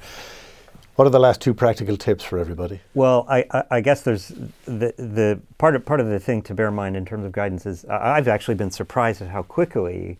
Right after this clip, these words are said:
Speaker 2: the I R S and Treasury have got, have had some guidance that is out there. So, um, uh, so we've had some responses from the I R S already. Some, and, and, and they, we, we have heard the message that they're listening. And so I think there's just one key point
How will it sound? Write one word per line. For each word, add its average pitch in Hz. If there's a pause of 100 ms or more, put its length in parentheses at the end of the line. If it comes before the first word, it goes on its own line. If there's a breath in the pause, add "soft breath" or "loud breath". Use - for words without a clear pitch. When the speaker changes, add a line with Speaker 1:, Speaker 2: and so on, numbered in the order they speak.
(120)
Speaker 2:
the 104
I 98
R 95
S 98
and 95
Treasury 98
have 92
got, 117
have 104
had 98
some 143
guidance 95
that 98
is 120
out 87
there. -
So, 98 (480 loud breath)
um, 98 (300)
uh, 107
so -
we've 120
had 156 (140)
some 143 (120)
responses 101
from 107
the 101
I 101
R 95
S 92
already. 98
Some, 117
and, 110
and, 117
and 127
they, 139
we, 135
we 113
have 143
heard 139
the 117
message 110
that 98
they're 101
listening. 98
And 95
so 98 (380 loud breath)
I -
think 139
there's 113
just 110
one 120
key 120
point 110